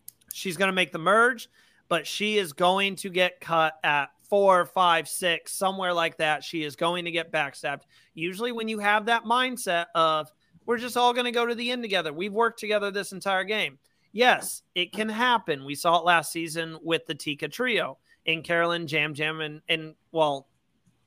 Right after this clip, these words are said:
it would have been Carson. We kinda saw them go to the end together.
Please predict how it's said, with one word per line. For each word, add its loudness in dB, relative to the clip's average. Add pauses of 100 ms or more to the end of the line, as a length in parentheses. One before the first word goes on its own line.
(240)
it -4
would 8
have 4
been 0
Carson. -4
We -2
kinda 6
saw 4
them -2
go 4
to -2
the 0
end -2
together. 2